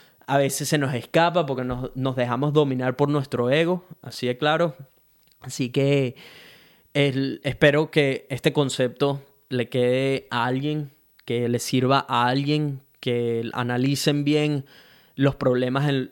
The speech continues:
que han tenido, ya sea en su trabajo, en su vida, en su relación, lo que sea.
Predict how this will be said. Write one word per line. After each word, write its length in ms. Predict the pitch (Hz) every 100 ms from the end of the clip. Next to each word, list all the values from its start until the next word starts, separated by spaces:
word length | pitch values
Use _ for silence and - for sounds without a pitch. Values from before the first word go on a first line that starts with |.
| -
que 100 | 131
han 120 | 123
tenido, 500 | 135 139 143 143 139
ya 120 | 127
sea 180 | 123 135
en 100 | 135
su 160 | 139 131
trabajo, 540 | 113 107 139 143 135
en 80 | 127
su 260 | - 120 120
vida, 460 | 143 147 143 135
en 120 | 127
su 160 | 120 127
relación, 560 | 120 120 113 - 139 131
lo 100 | 123
que 80 |
sea. 400 | 120 139 139 143